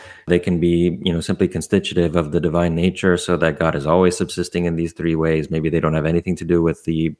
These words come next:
know, salvific economy or whatever. But that's one way to get out of this problem, right? So the problem was that if you define ousia as a concrete nature, well, hypostasis means exactly that. So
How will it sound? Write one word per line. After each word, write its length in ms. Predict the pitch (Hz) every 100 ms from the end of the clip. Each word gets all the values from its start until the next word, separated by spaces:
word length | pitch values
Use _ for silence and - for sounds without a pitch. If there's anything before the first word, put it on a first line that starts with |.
| -
know, 100 | 85
salvific 540 | - 85 80 80 80
economy 500 | 80 - 80 78 78
or 80 | 76
whatever. 460 | 76 76 73 76 - _ _ _ _
But 100 | 98
that's 160 | 135 120
one 200 | 117 117
way 120 | 107
to 80 | 98
get 160 | 92
out 140 | 90 87
of 80 | 76
this 120 | 78
problem, 560 | - 80 71 69 53 -
right? 220 | 80 78
So 280 | - 80 78 _ - _ _ _
the 100 | -
problem 380 | 85 104 208 202
was 300 | 135 92 90
that 160 | 90 87
if 120 | 87
you 60 | 85
define 380 | 87 104 104
ousia 800 | 101 92 - 110 90 87 90 110 -
as 380 | 90 87 85 -
a 80 | 90
concrete 480 | - 90 80 87 82
nature, 580 | 98 104 - 95 95 - _ _
well, 480 | 87 87 87 87 120
hypostasis 720 | 92 - 107 - 95 - 90 92
means 240 | 90 87
exactly 420 | 82 92 87 90
that. 500 | 80 95 85 87 - - _ _ _ _
So 720 | - 98 87 87 85 82